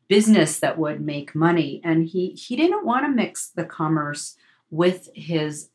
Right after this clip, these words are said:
art and what the butterfly represented. But he relented because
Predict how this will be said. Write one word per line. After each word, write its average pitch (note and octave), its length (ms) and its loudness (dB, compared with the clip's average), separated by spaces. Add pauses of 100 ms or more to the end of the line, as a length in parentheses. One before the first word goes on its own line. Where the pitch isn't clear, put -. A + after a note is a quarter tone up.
art D3 480 -4
and D#3+ 480 2 (180)
what G#3+ 220 -4
the G#3+ 40 -2
butterfly G#3 560 0
represented. G3 840 -6 (840)
But G3 320 4
he A3 320 0
relented G#3+ 720 0
because F3+ 560 -2